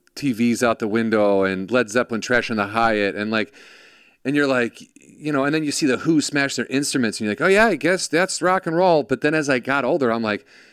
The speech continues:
"Hey, man, those guitars cost money.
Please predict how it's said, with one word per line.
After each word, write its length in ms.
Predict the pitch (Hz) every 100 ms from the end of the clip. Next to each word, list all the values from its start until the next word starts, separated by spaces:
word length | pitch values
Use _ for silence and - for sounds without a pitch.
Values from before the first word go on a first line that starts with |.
| _
"Hey, 380 | 202 240 101 -
man, 380 | 98 107 113 135 _
those 240 | - 156 165
guitars 360 | 135 139 131 131
cost 300 | 113 117 -
money. 360 | 135 110 73